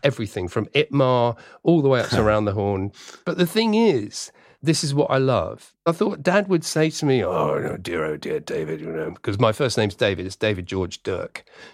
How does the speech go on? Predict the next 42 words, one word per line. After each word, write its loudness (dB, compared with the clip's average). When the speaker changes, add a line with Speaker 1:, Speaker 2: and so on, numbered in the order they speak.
Speaker 1:
Dirk 0
happened 0
at -4
school. -4
I 2
sort 0
of -4
think, 0
"What -6
would -14
Dad -8
say?" -8
And 6
then 2
a -8
few 2
years 4
later, 4
I 4
thought, 2
"Well, 0
Dad 2
would -6
be 0
really 2
pleased 0
that, 2
you 6
know, 2
the 2
script 0
fees 0
and 4
the 4
occasional 2
royalty 2
on 2
C 0
D -2
or 0
cassette 0
sales -2